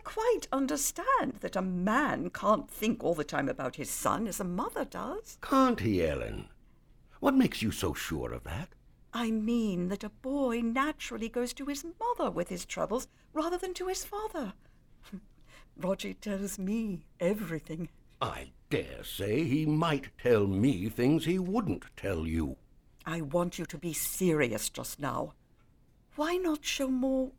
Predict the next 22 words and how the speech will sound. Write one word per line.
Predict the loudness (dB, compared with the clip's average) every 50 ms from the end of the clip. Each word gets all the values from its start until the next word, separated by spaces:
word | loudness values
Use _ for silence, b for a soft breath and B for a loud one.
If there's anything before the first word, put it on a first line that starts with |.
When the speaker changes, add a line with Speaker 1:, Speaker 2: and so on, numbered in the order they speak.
| -20 -20 -20 -20 -16
Speaker 1:
warmth | -12 -6 0 2 4 4 6 4 4 2 2 0 -2 -6 -10 -10 -10
to | -10 -8 -6
him, | -4 -4 -4 -4 -4
John? | -4 -4 -2 -2 -2 -4 -6 -8 _ -4
Speaker 2:
It | -2 -2 -2 0
would | 0 0 0 -2 -6 -14 -16
terrify | -10 -4 0 4 6 6 6 6 4 0 -2 0 0 -2
him, | -2 -2 -2 -2 -2 -2 -4 -4
Ellen. | -2 2 4 8 8 8 8 8 B B B -4
Two | 0 0 2 2
men | 2 0 2 4 4 4 4 4 2
show | 2 4 4 4
warmth | 4 4 4 4 6 6 4 2 -4 -8
to | -6 -6 -4 -4
each | -6 -6 -6 -6
other. | -6 -6 -8 B B B B
Shame, | -4 -2 0 0 0 0 -2 -6 -8 -10 -6
woman. | 0 2 4 6 8 8 8 8 6 4 0 -6 -14 -16 -2
Speaker 1:
Two | 2 2 4 4
men? | 4 4 2 2 4 4 4 6 6 4 2 2 0 -2 -4 -4 -8 -20
<laughs> | -20 -14 -6
John, | -4 -2 0 0 -2 0 2 2 2 2 0 -4 -6